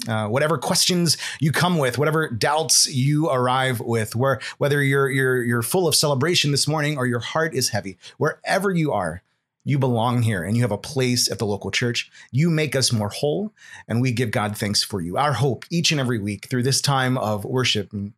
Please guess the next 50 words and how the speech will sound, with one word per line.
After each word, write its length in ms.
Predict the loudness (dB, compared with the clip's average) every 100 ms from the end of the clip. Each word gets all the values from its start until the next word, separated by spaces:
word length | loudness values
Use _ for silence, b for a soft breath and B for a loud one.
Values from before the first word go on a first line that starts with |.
| -2
prayer 340 | 2 2 2
and 160 | 0 0
singing 360 | 0 2 0
and 140 | 0 2
song 400 | 2 2 2 0
and 100 | -2
scripture 440 | -2 -2 -2 -2 B B B B
is 240 | 0 0 2
that, 300 | 0 0 0
uh, 140 | 0 B 0
you 240 | 2 4
are 160 | 2 0
equipped 400 | 0 -2 -2 0
and 100 | 0
empowered 680 | 0 0 0 0 0 -2
by 140 | -2 0
the 120 | 0
Holy 200 | -2 -2
Spirit 380 | -2 -2 -4 -4
to 40 |
go 140 | -2 0
into 160 | 2
this 240 | 0 -2 -2
world 260 | -4 -6 -16 B B B
and 140 | -4 0
to 80 |
love 380 | 0 2 2 2 0
where 160 | 0 0
you 220 | 0 0
are, 260 | -2 -4 -4
to 140 | -2
be 80 | 0
the 80 | 2
hands 280 | 2 2
and 140 | 0 0
feet 140 | -2
of 40 | 0
Jesus 400 | 0 0 0 -2 B B
wherever 380 | -2 0 0 2
you 140 | 0
find 260 | 0 -2 -2
yourself. 400 | -2 -4 -4 -4
We'll 80 |
talk 240 | -2 -2 0
a 40 |
little 240 | 0 0 0
bit 160 | 0
more 220 | 2 2
about 320 | 2 0 0 -2
that, 220 | -6